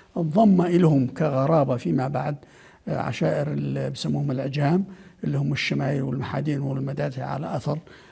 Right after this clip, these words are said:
آه، مشاجرة كبيرة تسبب أن قتل فيها ثمان أشخاص. رجعوا هذول الجماعة على حلف الغرابة في تنافسات دائمة، ولكن الكل كان يؤيد وجود شيخ مشايخ واحد من عشيرة المجالي، من ذرية يوسف المجالي،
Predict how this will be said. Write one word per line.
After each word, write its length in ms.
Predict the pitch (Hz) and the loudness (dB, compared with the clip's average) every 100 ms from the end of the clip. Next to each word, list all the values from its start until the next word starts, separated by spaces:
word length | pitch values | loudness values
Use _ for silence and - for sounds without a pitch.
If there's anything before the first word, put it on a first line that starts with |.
| _ - | _ -4
آه، 160 | 147 | -2
مشاجرة 580 | 135 147 160 151 151 139 | -2 -4 -2 -2 -2 -4
كبيرة 380 | 139 139 151 139 | -4 -4 -2 -4
تسبب 560 | - 139 175 165 170 160 - | -6 -8 -6 -6 -6 -8 -8
أن 260 | 151 147 143 - | -6 -6 -8 -8
قتل 340 | 160 143 139 | -6 -4 -6
فيها 160 | 147 139 | -6 -8
ثمان 300 | - 151 165 | -6 -6 -6
أشخاص. 520 | - - 160 170 - - - - _ 170 | -8 -8 -6 -6 -10 -20 -20 -20 _ -6
رجعوا 540 | 160 165 170 143 139 135 | -4 -4 -2 -2 -2 -4
هذول 160 | 139 | -4
الجماعة 300 | 143 139 139 | -4 -6 -6
على 260 | 147 139 135 | -6 -6 -8
حلف 260 | 113 139 | -8 -8
الغرابة 460 | 139 135 139 156 185 - - - _ _ | -8 -6 -4 -4 -6 -10 -20 -20 _ _
في 140 | 254 | 0
تنافسات 680 | 196 185 165 139 147 - 143 | 2 2 2 0 -2 -2 -4
دائمة، 500 | 139 143 160 143 170 - - - - | -2 -2 -2 -2 -4 -4 -16 -14 -2
ولكن 440 | 156 139 - 151 | 2 2 0 -4
الكل 480 | 143 147 - 165 147 | -4 -6 -2 0 0
كان 240 | - 139 | -4 -4
يؤيد 520 | 139 147 143 143 127 | -2 -2 -2 -4 -6
وجود 300 | 160 147 143 | -8 -6 -6
شيخ 260 | - 151 131 | -4 -6 -4
مشايخ 440 | 135 135 - 127 | -6 -6 -6 -6
واحد 280 | 180 139 151 | -6 -6 -6
من 180 | 135 139 - - - - | -6 -8 -10 -20 -20 -10
عشيرة 260 | 131 160 139 | -4 -4 -4
المجالي، 460 | 143 143 143 139 139 | -4 -4 -2 -2 -2
من 160 | 131 | -4
ذرية 300 | 139 143 147 - | -6 -6 -6 -4
يوسف 380 | - 135 - - - - _ - | -6 -6 -10 -18 -20 -20 _ -6
المجالي، 640 | 143 147 143 143 151 180 | -4 -4 -2 -2 -2 -4